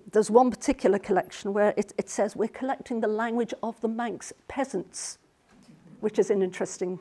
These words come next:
comment as well. That, that dates back quite a long time. But it's also collecting the Anglo-Manx dialect. And there's that wonderful book, which was Moore, Morrison and Goodwin, um, which is about the Anglo-Manx dialect.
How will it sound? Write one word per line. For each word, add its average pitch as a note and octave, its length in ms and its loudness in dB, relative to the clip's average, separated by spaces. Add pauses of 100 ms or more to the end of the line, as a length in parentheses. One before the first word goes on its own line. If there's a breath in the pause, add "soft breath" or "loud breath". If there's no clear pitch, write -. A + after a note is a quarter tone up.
comment F#3 380 -6
as G3 100 -18
well. G3 160 -2
That, G#3+ 180 2
that - 240 0
dates F#3+ 220 -2
back - 220 -4
quite F#3+ 260 -6
a - 20 -8
long F#3 220 -8
time. F#3 360 -8 (640 loud breath)
But C#4+ 160 2
it's A#3 180 -6
also D#4 440 0
collecting C4+ 500 -4
the A#3+ 180 -6
Anglo-Manx A#3 520 -4
dialect. A3 560 -6 (400 loud breath)
And A3 120 -4
there's A#3 120 -6
that - 160 4
wonderful C4+ 440 0
book, F#3+ 400 -4 (100)
which - 320 -4
was G3+ 100 -2
Moore, A3+ 280 0
Morrison G#3+ 640 -2
and G3 320 -2
Goodwin, G#3 440 2 (920 soft breath)
um, G#3+ 220 -4
which - 200 -4
is A#3 100 -6
about - 220 -2
the - 160 -6
Anglo-Manx A3 540 -4
dialect. G#3 580 -8